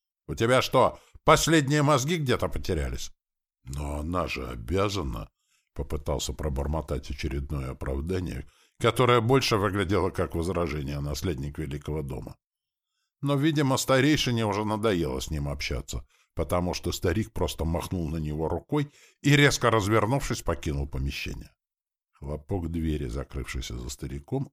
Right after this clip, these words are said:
заставил молодого парня подпрыгнуть и с некоторой настороженностью посмотреть ему вслед. Сайрин Маор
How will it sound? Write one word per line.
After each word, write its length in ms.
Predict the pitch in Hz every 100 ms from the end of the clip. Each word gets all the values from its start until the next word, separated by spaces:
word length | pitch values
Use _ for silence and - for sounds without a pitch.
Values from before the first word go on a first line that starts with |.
| -
заставил 600 | 98 104 - 127 123 143
молодого 680 | 110 104 90 101 85 92 90
парня 380 | - 123 139 143
подпрыгнуть 760 | - 104 - 87 82 147 - - _ _ -
и 80 | 113
с 140 | -
некоторой 500 | 151 - 117 117 107
настороженностью 840 | 107 - 107 113 123 165 151 -
посмотреть 640 | - 107 104 92 95 82
ему 200 | 85 78
вслед. 320 | 76 - 55 - _ _ _ _ _ _ _ _
Сайрин 560 | - - 110 101 87 76
Маор 480 | 71 65 71 -